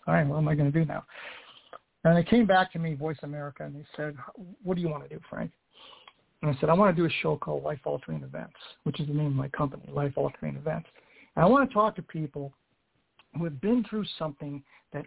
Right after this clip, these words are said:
altered the trajectory of their life. Something happened, or something occurred to them growing up, like in your case, Joanne. And they persisted and continued going forward. And the life they have now is better than the life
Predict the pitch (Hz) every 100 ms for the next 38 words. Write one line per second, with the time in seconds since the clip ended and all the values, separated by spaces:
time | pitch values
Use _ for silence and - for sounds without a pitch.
0 | _ 165 175 180 - 165 143 143 - 143
1 | 131 151 165 - 160 156 156 - 143 143
2 | 135 139 135 120 127 135 - - _ _
3 | _ _ _ _ _ _ - - 165 165
4 | 160 147 - 139 131 - 147 - _ _
5 | _ _ _ - 147 - 160 160 160 147
6 | 139 - 151 143 147 139 143 139 135 135
7 | 135 - - 139 147 139 135 131 - 165
8 | - - _ _ - 139 135 - 147 -
9 | - - - - _ _ - 175 165 151
10 | 139 _ _ _ _ _ - 151 139 160
11 | 165 156 _ _ _ _ - 143 - 180
12 | - 170 151 143 160 160 165 156 147 147
13 | 147 - - 165 143 135 135 135 208 208
14 | 175 175 165 170 156 139 156 156 143 139
15 | 143